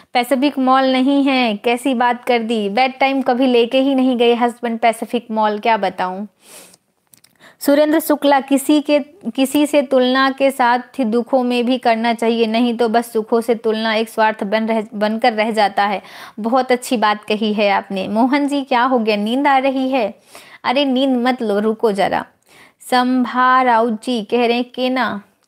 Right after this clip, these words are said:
क्या केना? मैं समझी नहीं, क्या कहना चाह रहे हैं आप? संभा राउत जी,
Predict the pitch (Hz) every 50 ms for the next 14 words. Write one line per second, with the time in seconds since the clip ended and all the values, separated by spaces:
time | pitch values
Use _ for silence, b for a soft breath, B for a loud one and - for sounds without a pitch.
0 | _ - 285 285 294 285 285 - 214 190 190 196 208 226 277 262 - 262 226 220
1 | 226 - 285 269 240 214 214 196 202 - 254 262 262 247 233 214 202 190 190 196
2 | 202 196 190 190 190 185 196 196 196 185 196 190 190 185 190 202 - _ _ _
3 | b b b b b - 233 233 233 233 240 254 226 214 190 180 185 180 180 -
4 | - - - 226